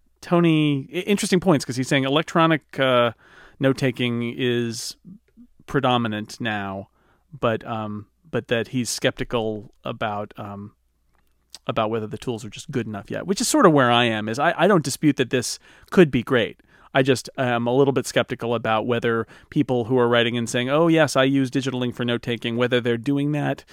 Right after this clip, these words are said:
despite it being clunky or, um, because it's just not. It's just super awesome, and I need to get a, rush out and get a, a stylus and start writing everything.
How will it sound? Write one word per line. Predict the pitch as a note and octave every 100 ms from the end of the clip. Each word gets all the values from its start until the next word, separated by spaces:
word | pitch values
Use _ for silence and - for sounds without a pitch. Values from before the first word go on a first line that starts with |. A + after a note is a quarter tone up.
| - - - _ _ -
despite | D#3 - C#3 C3+ D3+ D3+ - - _ _ _ _ _ _ _ -
it | D#3 C3+
being | D3 C#3 C3
clunky | - C#3 C#3 F#3 G#3 _ _ _
or, | C#3 C3+ B2+ B2 A#2 _
um, | - B2+ A#2 A2+ G#2+
because | C3+ B2+ A#2
it's | A2+
just | - -
not. | G#2+ F#2
It's | G2+ -
just | G#2+ - -
super | - - F#2+
awesome, | G2 - G2+
and | F#2+
I | G2
need | G2+ G2
to | - F#2 - _ _ _ _ _ _
get | A#2+ G#2
a, | G#2
rush | - B2 -
out | G#2+ G2+
and | G#2+
get | G#2
a, | G2 G2 C3+
a | - G#2+
stylus | - G#2+ F#2+ G2 -
and | G2+ F#2 - _ _ _ _ _ _ _ _ _ _ _
start | - C3+ G#2
writing | G#2+ G#2 G#2
everything. | - G#2+ A#2+